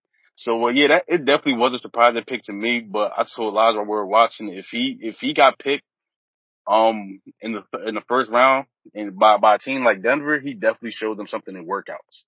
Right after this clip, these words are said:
So, uh, it's a reach, but it's a reach that I trust 'cause it's the Denver Nuggets. And, uh, again, from what I've seen from Peyton Watson in the, uh, in the past,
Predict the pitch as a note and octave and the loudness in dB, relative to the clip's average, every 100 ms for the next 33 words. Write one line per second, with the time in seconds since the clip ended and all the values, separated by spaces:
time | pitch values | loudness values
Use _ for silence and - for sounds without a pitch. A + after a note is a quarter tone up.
0 | _ _ _ _ - A#2 G#2+ G#2 G#2 G#2 | _ _ _ _ -6 -2 0 2 2 2
1 | G2+ F#2+ _ _ _ _ _ - E3 G#3 | -2 -8 _ _ _ _ _ -4 2 2
2 | E3 F#3+ E3 D#3+ D#3 C#3+ C#3 D#3+ C3+ A#2+ | 4 0 2 2 2 -2 -2 -2 4 4
3 | A2 - B2+ - - G#2+ G#2 G#2+ G2 A2 | 4 2 2 2 -4 -10 -12 -12 -6 -4
4 | G#2 G2 G#2 G2+ G2+ - F#2+ G2 G2 G2 | -4 -4 -4 -4 -12 -18 -16 -12 -8 -6
5 | F#2+ F#2 G#2 A2+ F#2+ F2 _ B2 G#2 A2+ | -6 -8 -4 -4 -6 -12 _ -8 -2 0
6 | G#2+ A2 B2 A2+ F#2+ A2+ A2 G2 F#2+ G#2 | 0 -2 -2 -8 -8 -4 -4 -2 2 2
7 | G2+ F#2+ F#2 - _ _ _ _ _ _ | 2 -10 -14 -16 _ _ _ _ _ _
8 | G2 F#2+ G2 A2 F#2+ A2 G2+ F#2 - | -6 -6 -4 -6 -2 0 2 0 -10